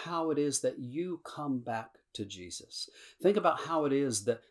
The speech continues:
that you learn and understand about Jesus, and then ask Jesus, who is a living and present God, active in our lives,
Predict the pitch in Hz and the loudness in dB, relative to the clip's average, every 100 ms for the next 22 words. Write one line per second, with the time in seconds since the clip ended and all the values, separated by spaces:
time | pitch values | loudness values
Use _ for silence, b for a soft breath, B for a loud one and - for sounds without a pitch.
0 | - 123 127 120 131 147 139 127 120 113 | -10 -4 -2 0 0 0 2 0 0 -2
1 | 113 - - 120 120 117 98 104 90 92 | -2 -2 -2 -4 -2 -4 -4 -4 -6 -6
2 | 98 90 87 87 - 127 131 151 156 156 | -10 -8 -6 -6 0 2 4 4 2 0
3 | - 160 160 - - - - _ _ _ | -2 -2 2 0 0 -4 -16 _ _ _
4 | - 135 120 90 - - - _ _ _ | -2 0 0 -4 -10 -12 -12 _ _ _
5 | _ _ _ _ _ - 139 139 131 131 | _ _ _ _ _ 2 8 8 8 4
6 | 135 170 175 147 104 98 _ - 117 117 | 6 4 4 0 -2 -6 _ -8 -4 -4
7 | - - - 180 151 120 113 135 143 120 | -6 -8 0 2 2 -2 -4 0 2 0
8 | 95 - 151 160 143 127 135 127 117 123 | -2 -6 -6 -4 -4 -4 -2 -2 -2 -4
9 | 147 120 104 - | -6 -6 -6 -8